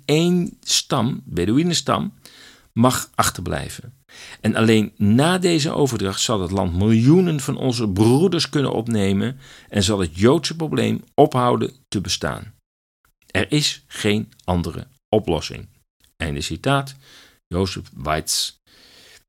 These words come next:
december negentien veertig. Israël is zich ervan bewust dat hoe langer de hevige bombardementen voortduren en hoe meer de internationale druk, eh, dus zal toenemen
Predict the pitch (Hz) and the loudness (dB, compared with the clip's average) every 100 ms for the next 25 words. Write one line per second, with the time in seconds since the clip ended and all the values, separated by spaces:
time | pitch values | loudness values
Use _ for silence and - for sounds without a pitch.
0 | _ _ _ 73 76 78 69 69 67 - | _ _ _ -8 -6 -6 -6 -8 -12 -20
1 | _ _ _ _ _ _ - 82 71 - | _ _ _ _ _ _ -10 -8 -8 -10
2 | 71 - 165 175 - - - _ _ _ | -12 0 2 2 0 -10 -14 _ _ _
3 | _ _ _ _ _ _ _ - - - | _ _ _ _ _ _ _ -20 -20 -20
4 | _ 156 143 147 127 113 101 92 85 85 | _ 2 4 2 0 -2 -6 -4 -4 -2
5 | 104 175 160 110 98 95 101 131 185 208 | 0 0 0 -2 -2 0 2 2 2 0
6 | 113 92 85 101 92 - 80 80 82 76 | -2 -2 -2 0 -2 -6 -6 -4 -4 -4
7 | 78 78 - - 123 190 170 85 73 101 | -4 -6 -8 -4 2 4 2 -4 -6 -8
8 | 147 - _ - 76 73 85 90 78 78 | -10 -14 _ -12 -10 -4 -2 -2 -2 -6
9 | 82 80 71 67 73 78 - - 82 - | -8 -8 -8 -8 -8 -10 -10 -10 -10 -10
10 | - - 80 - 80 80 85 - - - | -20 -16 -14 -12 -12 -8 -8 -8 -4 2
11 | 208 147 71 73 110 | 2 2 -2 -6 -8